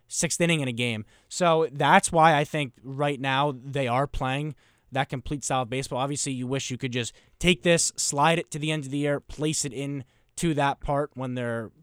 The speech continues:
games are mean so much more. That's not how baseball works. The reality is they probably won't have another ten-game win streak of the year, so you have to make it count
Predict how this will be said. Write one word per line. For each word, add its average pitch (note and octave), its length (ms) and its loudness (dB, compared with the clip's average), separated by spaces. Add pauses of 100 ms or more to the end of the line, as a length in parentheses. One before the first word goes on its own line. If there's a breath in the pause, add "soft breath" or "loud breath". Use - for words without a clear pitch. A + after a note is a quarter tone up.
games C3 400 -4
are A#2+ 400 -2
mean B2 400 -6
so C3+ 240 -4
much C3 220 -4
more. C3+ 320 0 (260 soft breath)
That's D#3 220 2
not F3+ 160 6
how E3 100 6
baseball D3+ 400 2
works. F#3+ 360 0 (280 soft breath)
The - 60 -10
reality E3 460 6
is D3+ 160 0
they A#2 100 -2
probably D#3+ 360 2
won't C3+ 280 -6
have C3+ 100 -6
another C3+ 220 -4
ten-game C3+ 460 -4
win C3 100 -4
streak - 260 -8
of B2 100 -4
the A2 80 -8
year, C3 300 2
so C3 140 -6
you B2 140 -4
have D3+ 180 2
to G3 80 -2
make F#3 180 0
it G3+ 80 -14
count D3 320 0